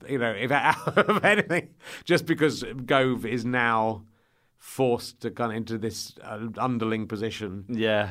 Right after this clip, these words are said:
Speaker 1: I don't, I'm not delighted that Boris Johnson is the Prime Minister, I have
Speaker 2: No.
Speaker 1: to say. But the fact that Michael Gove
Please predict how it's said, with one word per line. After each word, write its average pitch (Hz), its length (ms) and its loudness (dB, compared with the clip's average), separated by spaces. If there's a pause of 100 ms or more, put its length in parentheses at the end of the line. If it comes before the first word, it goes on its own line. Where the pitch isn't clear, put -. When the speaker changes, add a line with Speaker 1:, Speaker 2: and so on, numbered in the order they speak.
Speaker 1:
I 107 100 0
don't, 107 300 -2
I'm 113 140 -2
not 107 280 -4
delighted 110 480 -2
that 101 340 -6
Boris 113 240 -2
Johnson 110 280 -4
is 107 100 -4
the 95 60 -14
Prime 113 220 0
Minister, 104 300 -6
I 101 100 -4
have 113 100 -2
Speaker 2:
No. 101 120 2
Speaker 1:
to 98 60 2
say. 104 180 -2 (260)
But 120 120 0
the 120 80 -2
fact 127 200 4
that 120 100 -4
Michael 127 300 2
Gove 113 460 0